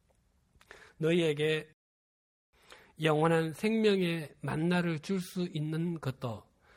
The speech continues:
나 예수 그리스도이고, 너희의 혼과 영과 및 관절과 골수를 찔러 쪼개기까지 하며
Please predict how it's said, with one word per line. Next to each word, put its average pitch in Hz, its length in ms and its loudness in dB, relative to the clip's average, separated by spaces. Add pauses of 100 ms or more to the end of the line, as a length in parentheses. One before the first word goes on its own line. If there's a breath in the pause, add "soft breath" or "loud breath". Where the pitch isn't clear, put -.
(140 soft breath)
나 143 380 0
예수 127 680 -8 (140)
그리스도이고, 139 720 -6 (2500 loud breath)
너희의 175 720 4
혼과 156 840 0
영과 147 640 2 (180)
및 151 240 -4 (180)
관절과 160 680 2
골수를 160 560 -2
찔러 185 340 -2
쪼개기까지 175 800 -2
하며 107 400 -8